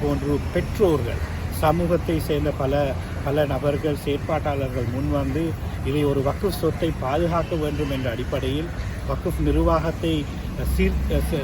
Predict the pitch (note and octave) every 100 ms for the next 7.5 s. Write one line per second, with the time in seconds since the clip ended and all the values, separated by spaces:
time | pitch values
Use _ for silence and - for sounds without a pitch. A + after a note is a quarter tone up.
0 | - F3+ F3+ F3+ E3+ E3 - D3+ D3+ D3+
1 | D3 C#3 C3 B2+ B2 - - B2 E3 F3
2 | - - - - C#3 C#3+ C3+ B2+ B2 -
3 | - C#3+ D#3 - D#3+ C#3+ D3 E3+ D#3 D#3
4 | D3+ - - E3 D#3 D#3 - - - -
5 | - - - D3+ D3 D3 - D3+ F3+ F#3+
6 | - - - D#3+ F3+ E3 - G#3 G3+ G3
7 | E3+ - D#3 - -